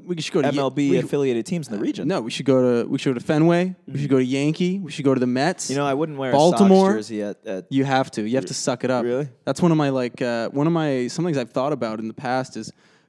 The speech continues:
Speaker 1: going to some of these, going to, like, a rival territory and
Speaker 2: Mm-hmm.
Speaker 1: starting a fight and getting punched in the
Speaker 2: I
Speaker 1: face
Speaker 2: might
Speaker 1: so
Speaker 2: wear
Speaker 1: that
Speaker 2: this
Speaker 1: they
Speaker 2: hat.
Speaker 1: get kicked out.
Speaker 2: I might wear this hat, but I don't know if I'd wear the whole fit.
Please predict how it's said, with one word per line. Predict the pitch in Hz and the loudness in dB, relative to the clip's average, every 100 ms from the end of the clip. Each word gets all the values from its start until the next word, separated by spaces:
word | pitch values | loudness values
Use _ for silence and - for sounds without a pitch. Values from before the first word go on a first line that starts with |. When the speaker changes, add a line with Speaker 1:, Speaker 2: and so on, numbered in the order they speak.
| _ | _
Speaker 1:
going | 127 131 131 | -2 0 -2
to | 120 | -4
some | 120 117 | -6 -4
of | 113 | -2
these, | 110 104 - - | -4 -8 -12 -16
going | - 156 | -2 0
to, | 147 | 2
like, | 143 131 | 0 -2
a | |
rival | 123 120 123 127 | -2 0 -2 -4
territory | 123 131 139 143 170 180 190 | -4 -4 -4 -2 -4 -2 -2
and | 131 110 | -4 -6
Speaker 2:
Mm-hmm. | 95 | -8
Speaker 1:
starting | 143 131 120 | -6 -4 -6
a | |
fight | - 180 170 120 | -6 -2 -2 -2
and | 127 | -4
getting | 131 123 | -6 -4
punched | - 147 - | -6 -6 -6
in | |
the | 113 | -10
Speaker 2:
I | |
Speaker 1:
face | - 202 131 | -4 -2 0
Speaker 2:
might | 151 | 0
Speaker 1:
so | 165 | 2
Speaker 2:
wear | 156 | 2
Speaker 1:
that | 160 | 2
Speaker 2:
this | 156 | 0
Speaker 1:
they | - | 0
Speaker 2:
hat. | 143 | 2
Speaker 1:
get | 160 - | 0 -4
kicked | - 160 196 | -8 -6 -6
out. | 202 - - | -6 -8 -6
Speaker 2:
I | |
might | 139 151 | -2 0
wear | 143 | 0
this | 117 - | 0 -4
hat, | 147 123 - _ _ - | -4 -6 -8 _ _ -6
but | 117 | -4
I | 113 | -4
don't | 135 | -6
know | 120 | -8
if | - | -8
I'd | 107 | -6
wear | 107 | -6
the | - | -8
whole | - | -14
fit. | - 104 | -12 -12